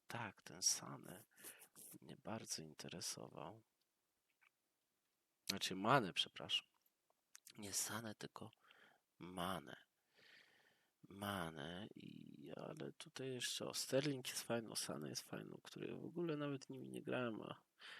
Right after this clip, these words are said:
to są naprawdę bardzo, bardzo dobre trafy. Szkoda, no szkoda, szkoda. Song Hyun Min jest też dobrym trafem. No dobra, lecimy w tego Sanę, bo on,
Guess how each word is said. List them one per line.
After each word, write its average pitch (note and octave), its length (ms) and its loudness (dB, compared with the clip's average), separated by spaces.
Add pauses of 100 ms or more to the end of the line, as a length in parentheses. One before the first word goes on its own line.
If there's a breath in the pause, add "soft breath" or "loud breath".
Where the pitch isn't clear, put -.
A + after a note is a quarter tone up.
(220 loud breath)
to - 120 -14
są B2 200 -2
naprawdę C#3+ 520 6
bardzo, C3+ 480 6
bardzo A2 400 0
dobre F2 460 -2
trafy. - 580 -2 (1300 soft breath)
Szkoda, D#3+ 720 4
no F#2+ 120 -4
szkoda, - 500 -4
szkoda. - 800 -2 (1800)
Song B2 420 -4
Hyun A2+ 280 -10
Min A#2 340 -12
jest - 280 -8
też C2+ 340 -4
dobrym C2 440 -10
trafem. - 440 -12 (760 loud breath)
No C3+ 80 -4
dobra, A2+ 280 2
lecimy A2 340 0
w - 40 -10
tego G#2 220 -2
Sanę, G#2 460 4
bo E2+ 280 -2
on, D2+ 160 -10